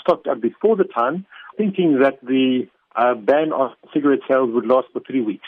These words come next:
Well, that didn't happen because the president announced a two-week extension already of what we now know as level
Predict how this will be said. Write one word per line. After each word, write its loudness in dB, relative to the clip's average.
Well, 0
that 0
didn't -2
happen -2
because 0
the -14
president 0
announced 0
a -2
two-week 4
extension -2
already 0
of -6
what 2
we 0
now 2
know 0
as -2
level 2